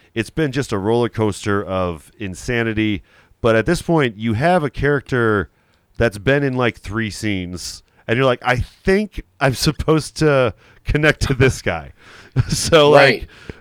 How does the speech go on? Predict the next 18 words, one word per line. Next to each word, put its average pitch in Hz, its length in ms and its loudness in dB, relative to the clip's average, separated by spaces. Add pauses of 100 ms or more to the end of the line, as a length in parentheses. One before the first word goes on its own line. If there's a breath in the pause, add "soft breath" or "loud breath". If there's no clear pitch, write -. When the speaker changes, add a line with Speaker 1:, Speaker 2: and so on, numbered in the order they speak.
Speaker 1:
uh, 123 280 6
him, 165 280 0
like, 143 360 2
you 123 80 -2
know, 117 140 2
having 113 320 0
his, 107 180 0
like, 104 200 0
kind 110 180 0
of 85 100 -6
breakdown 110 480 2
and 95 140 -2
just 101 240 -4 (240 soft breath)
he's 98 200 -6
screaming 120 720 -6
and 98 120 -10
the, 92 180 -10
the 87 80 -18